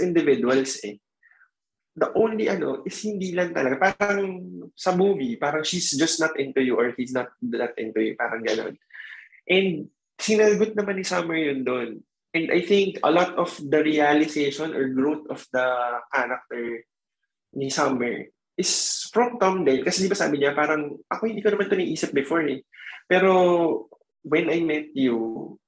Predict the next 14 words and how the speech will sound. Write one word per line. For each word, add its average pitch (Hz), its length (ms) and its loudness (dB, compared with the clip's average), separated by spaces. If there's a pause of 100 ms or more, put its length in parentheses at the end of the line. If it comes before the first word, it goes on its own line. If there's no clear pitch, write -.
(340)
you 170 80 6
introduced 175 640 2
me 147 320 -6 (480)
to 165 160 4
this 160 200 2
concept 131 520 -2
na 135 240 -2 (1600)
yung 294 400 0
fortunate, 214 640 2
ano, 185 240 0
accidents, - 560 -2
serendipity 143 720 0
bigla." 117 380 0 (160)
Parang, 220 400 2